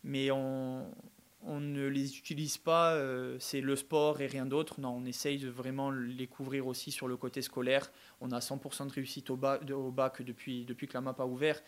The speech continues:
Donc voilà, c'est vraiment, il y a, il y a tous les versants de la, de la performance qui sont, qui sont couverts pour les accompagner à être de, de meilleurs citoyens. Euh, la priorité, c'est qu'ils soient de bons citoyens quand ils sortent du, du C S J C.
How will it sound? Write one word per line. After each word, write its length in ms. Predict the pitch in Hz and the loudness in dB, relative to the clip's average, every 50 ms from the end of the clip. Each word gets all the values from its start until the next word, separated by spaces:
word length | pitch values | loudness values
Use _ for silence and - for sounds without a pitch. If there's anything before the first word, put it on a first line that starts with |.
| - - - - - - | -20 -20 -20 -16 -10 -6
Donc 160 | 120 120 120 | -4 -2 0
voilà, 200 | 123 120 113 113 - | 0 -2 -2 -2 -6
c'est 180 | - - 123 | -8 -6 -6
vraiment, 640 | 120 127 127 127 135 139 143 143 139 131 127 127 127 | -4 -4 -4 -2 0 0 0 0 0 -2 -2 -4 -4
il 160 | 127 131 127 | -6 -8 -8
y 60 | 131 | -8
a, 160 | 123 123 123 123 | -6 -6 -6 -6
il 100 | 123 127 | -6 -6
y 60 | 127 | -6
a 80 | 117 | -8
tous 300 | 117 - - - 190 190 | -8 -10 -8 -4 -2 2
les 120 | 180 165 151 | 4 4 4
versants 360 | 147 147 147 - - 160 160 | 4 2 2 2 -2 -2 -2
de 60 | 156 | 0
la, 280 | 143 139 135 127 127 131 | 0 2 0 0 -2 -4
de 80 | 135 | -2
la 80 | 131 131 | -2 -2
performance 540 | - 143 135 - - 135 139 143 143 139 - | -2 -2 -6 -4 -4 -4 -2 -2 -4 -6 -8
qui 120 | - 135 | -10 -10
sont, 360 | - - 127 123 120 120 120 120 - - - - - - _ - | -8 -6 -6 -4 -4 -6 -8 -10 -14 -20 -20 -20 -20 -20 _ -12
qui 100 | - 151 | -6 -2
sont 200 | 147 - 147 143 | -2 -2 -2 -2
couverts 460 | 127 - 135 127 135 143 165 180 - - - - | -6 -6 -4 0 2 2 2 2 0 -6 -10 -4
pour 140 | 147 135 143 | 2 4 4
les 160 | 135 131 135 | 4 4 2
accompagner 600 | 131 127 131 131 123 131 127 131 131 131 143 143 | 0 0 -2 -2 0 0 0 0 2 2 2 4
à 120 | 131 123 | 4 4
être 220 | 131 131 - - 123 | 2 0 -2 -6 -4
de, 220 | 123 120 117 120 | -2 -2 -2 -2
de 140 | 120 123 123 | -4 -4 -2
meilleurs 300 | 123 127 131 131 131 - | 0 0 0 0 0 -2
citoyens. 640 | - 143 - - 131 127 127 135 135 135 135 131 123 | -4 -6 -2 0 0 2 2 2 0 0 0 0 -2
Euh, 200 | 120 123 123 127 135 - - - - - - - - - | -4 -6 -8 -12 -14 -16 -20 -20 -20 -20 -20 -18 -6 0
la 80 | - 120 | 0 0
priorité, 440 | - - - 135 135 135 123 - 147 | 2 4 6 6 6 6 6 4 2
c'est 160 | - - 123 | 2 2 0
qu'ils 100 | - - | -2 0
soient 140 | - 131 123 | 2 2 2
de 60 | 127 | 2
bons 180 | 127 131 131 131 | 2 2 2 2
citoyens 400 | - - - - 131 131 131 123 | 2 0 0 2 2 2 2 2
quand 200 | - 127 127 - | 0 0 -2 0
ils 40 | - | 0
sortent 220 | - - 127 127 | 0 2 2 2
du, 260 | 123 123 120 123 127 | 2 2 0 -2 -4
du 120 | 131 135 131 | -4 -4 -4
C 160 | - - 135 | 0 0 2
S 60 | 123 | 2
J 80 | 120 123 | 2 2
C. 280 | - - 131 135 - | 2 2 2 2 0